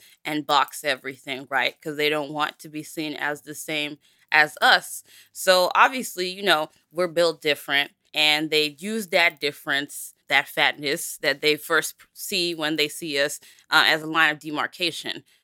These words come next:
So yes, fat, Black, but they start kind of breaking it down either,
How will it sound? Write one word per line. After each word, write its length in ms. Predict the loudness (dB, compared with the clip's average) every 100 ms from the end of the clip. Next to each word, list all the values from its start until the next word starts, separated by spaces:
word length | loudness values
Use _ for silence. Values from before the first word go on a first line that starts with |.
| _ _ _
So 520 | -8 0 4 4 0 2
yes, 340 | 4 4 0
fat, 340 | 4 4 2
Black, 320 | 2 4 4 0
but 260 | -2 0
they 120 | 0 -4
start 340 | 2 2 4
kind 160 | 2 0
of 100 | 0
breaking 280 | -2 -2 -6
it 100 | -2
down 200 | 0 -2
either, 220 | -4